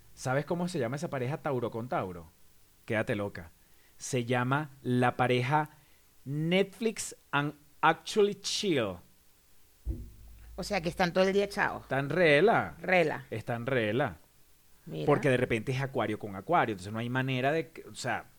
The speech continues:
Speaker 1: tienen que estar rela, pues.
Speaker 2: Pero este es Tauro con Tauro.
Speaker 1: Tauro con Tauro es la vaina. Tauro con Tauro.
Speaker 2: Mira.
Speaker 1: Es la pareja Netflix and Actually Chill.
Speaker 2: Mira tú.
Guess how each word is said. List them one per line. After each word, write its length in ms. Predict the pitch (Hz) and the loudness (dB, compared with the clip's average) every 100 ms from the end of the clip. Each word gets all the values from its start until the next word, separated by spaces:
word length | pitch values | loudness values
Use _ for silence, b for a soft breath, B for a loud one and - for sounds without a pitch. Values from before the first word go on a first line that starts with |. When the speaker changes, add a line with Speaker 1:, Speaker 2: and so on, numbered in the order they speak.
| - | -14
Speaker 1:
tienen 220 | - 98 | -10 -10
que 60 | 113 | -10
estar 160 | 131 98 | -8 -6
rela, 260 | 101 92 | -8 -8
pues. 180 | - 87 - - | -14 -18 -14 -4
Speaker 2:
Pero 140 | 208 | -4
este 120 | 196 | -4
es 80 | 202 | -2
Tauro 240 | 254 226 262 | 4 4 2
con 140 | 349 | -2
Tauro. 480 | 262 233 294 233 - | 0 2 2 0 -2
Speaker 1:
Tauro 240 | - 147 139 | 4 4 4
con 100 | 127 | 2
Tauro 220 | 151 127 | 2 2
es 40 | |
la 60 | 117 | 2
vaina. 300 | 117 95 87 | 0 -2 -4
Tauro 240 | 120 117 | -2 -2
con 160 | 110 117 | -4 -2
Tauro. 340 | 120 92 78 - - - - - - - - - - - | -2 -4 -10 -18 -20 -20 -20 -20 -20 -20 -20 -20 -20 -18
Speaker 2:
Mira. 640 | 175 160 160 156 160 175 180 b b b - | -12 -8 -6 -6 -6 -8 -14 b b b -6
Speaker 1:
Es 180 | 117 | -2
la 100 | 127 | -2
pareja 380 | 139 139 127 147 | 0 0 0 -4
Netflix 880 | 156 160 165 175 180 - 196 196 - - | -6 -4 -2 -4 -6 -8 -8 -8 -16 -8
and 180 | 147 151 - | -8 -8 -4
Actually 480 | 135 139 - 175 160 | -2 -2 -4 -6 -6
Chill. 640 | - - - 180 135 107 101 | -6 -6 -2 0 2 2 2
Speaker 2:
Mira 600 | 196 196 196 190 185 196 - | 4 4 4 4 4 2 -2
tú. 480 | 156 151 226 415 | -2 2 0 -2